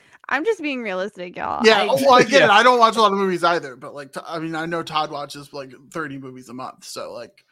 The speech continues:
Speaker 2: uh, he, he watches a lot of movies.
Speaker 1: Thirty a
Speaker 3: I,
Speaker 1: month?
Speaker 3: I think you,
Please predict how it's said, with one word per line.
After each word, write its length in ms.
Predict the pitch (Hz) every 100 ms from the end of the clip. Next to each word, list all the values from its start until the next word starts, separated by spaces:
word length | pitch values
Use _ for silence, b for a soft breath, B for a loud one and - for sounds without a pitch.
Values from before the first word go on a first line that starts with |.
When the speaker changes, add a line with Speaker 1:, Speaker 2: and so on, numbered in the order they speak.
| b b b _ -
Speaker 2:
uh, 260 | 120 104 98
he, 280 | 151 151 -
he 140 | 156
watches 360 | 151 151 147 143
a 60 |
lot 180 | 139 123
of 60 | 127
movies. 400 | 131 - _ _ _
Speaker 1:
Thirty 340 | 294 415 330
a 60 | -
Speaker 3:
I, 20 |
Speaker 1:
month? 420 | 214 294 190 - _ -
Speaker 3:
I 60 | 143
think 160 |
you, 80 | 247